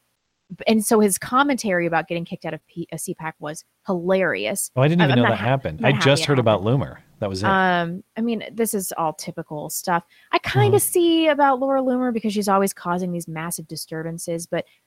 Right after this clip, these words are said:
Speaker 1: Faith
Speaker 2: But did
Speaker 1: Goldie's
Speaker 2: she,
Speaker 1: a good girl.
Speaker 2: did Loomer do anything in this case? I, I'm
Speaker 1: No,
Speaker 2: not
Speaker 1: I
Speaker 2: aware.
Speaker 1: mean, this is all horseshit. I, I,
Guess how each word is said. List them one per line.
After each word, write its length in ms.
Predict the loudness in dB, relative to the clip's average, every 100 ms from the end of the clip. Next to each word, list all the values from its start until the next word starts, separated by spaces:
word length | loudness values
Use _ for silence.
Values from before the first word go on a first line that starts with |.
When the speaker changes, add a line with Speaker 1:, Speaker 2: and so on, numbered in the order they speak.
| _
Speaker 1:
Faith 140 | 0 4
Speaker 2:
But 60 | 4
did 0 |
Speaker 1:
Goldie's 160 | 4
Speaker 2:
she, 80 | 4
Speaker 1:
a 20 |
good 120 | 2 -2
girl. 240 | -4 -6 _ -2
Speaker 2:
did 160 | 2 4
Loomer 320 | 4 4 2
do 200 | 2 2
anything 420 | 4 2 2 2
in 100 | 4
this 160 | 2 2
case? 280 | 0 0 2
I, 100 | 0 2
I'm 140 | 2 4
Speaker 1:
No, 40 |
Speaker 2:
not 120 | 2
Speaker 1:
I 60 | 2
Speaker 2:
aware. 120 | 0
Speaker 1:
mean, 180 | 0 0
this 140 | 0 2
is 80 |
all 160 | 4 4
horseshit. 360 | 4 0 0 -4
I, 60 |
I, 240 | -4 -6